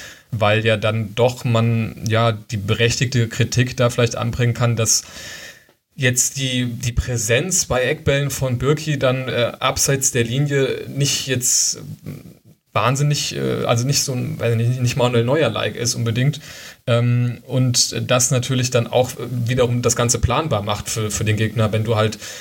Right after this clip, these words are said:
Ecken da reinschlägst und weißt, da ist jetzt nicht ein Torhüter, der da, ähm, mit Ellbogen und, äh, gestreckten Armen da ra-, durch die Gegend springt und alles aus der Luft pflückt, was in den Fünfer reinkommt,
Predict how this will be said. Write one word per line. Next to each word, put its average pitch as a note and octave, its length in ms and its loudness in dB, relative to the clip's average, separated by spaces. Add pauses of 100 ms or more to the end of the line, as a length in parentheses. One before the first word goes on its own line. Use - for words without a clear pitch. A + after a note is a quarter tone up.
(140)
Ecken A#2 240 0
da A#2 100 2
reinschlägst B2 580 0
und A#2+ 120 -4
weißt, A2+ 340 0
da A#2 220 2
ist - 260 0
jetzt A#2 220 0
nicht C3 160 0
ein B2 180 2
Torhüter, B2 460 0
der A#2+ 160 -2
da, A#2 260 0 (400)
ähm, A2+ 400 0 (1300)
mit A2+ 280 0
Ellbogen C3+ 680 0
und, C3 380 -2
äh, C3 180 2
gestreckten B2 540 0
Armen A#2+ 260 2
da B2 140 2
ra-, A2+ 320 0
durch B2+ 180 -2
die B2+ 80 -2
Gegend C#3 220 2
springt C3 340 0
und A#2+ 100 -2
alles B2 280 0
aus B2+ 160 2
der A#2 100 2
Luft - 180 0
pflückt, A2+ 240 -2
was A#2 180 2
in A#2+ 60 0
den A#2 100 0
Fünfer E3+ 240 2
reinkommt, G#2+ 460 -2